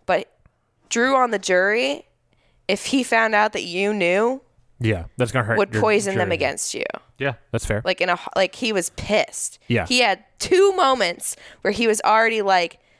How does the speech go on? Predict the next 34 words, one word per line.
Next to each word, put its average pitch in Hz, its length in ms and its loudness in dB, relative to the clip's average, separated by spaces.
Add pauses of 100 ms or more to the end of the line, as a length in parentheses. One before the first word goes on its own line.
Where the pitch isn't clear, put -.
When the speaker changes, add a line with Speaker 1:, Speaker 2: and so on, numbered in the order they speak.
(440)
Speaker 1:
pissed, - 640 -2
like, 190 200 0
two 294 260 0
reasons 247 460 0
to - 60 -6
be 196 120 -6
super 202 280 -4
pissed - 300 -2
at - 60 -2
Austin. - 560 -2 (280)
And 196 140 -2
the 175 60 0
third 214 540 2 (280)
nail 196 340 2
in 214 80 0
the 208 80 0
coffin 190 580 0
of 160 480 -4
Drew's 208 400 0
jury 185 320 2
vote 175 220 0
for - 160 -2
Austin 180 540 0
would 175 120 0
have 170 120 -4
been 160 280 -4 (300)
if 208 160 -4
Austin 175 340 -2
was 175 180 -4
involved 156 420 -2
in 156 60 -12
the 160 80 -4
blind - 300 -4
side. - 340 -6